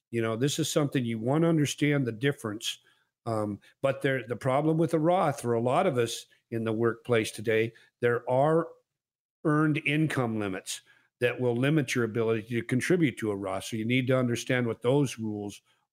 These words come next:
are as well. But something else I think we need to really think about is we gotta know what to expect. How do we deal with that a little bit, Case?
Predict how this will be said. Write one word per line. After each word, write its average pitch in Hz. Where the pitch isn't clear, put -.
are 117
as 101
well. 120
But 104
something 160
else 147
I 110
think 127
we 120
need 123
to 120
really 127
think 165
about 107
is 101
we 120
gotta 196
know 151
what 135
to 113
expect. -
How 135
do 147
we 135
deal 117
with 107
that 110
a 101
little 92
bit, 92
Case? 90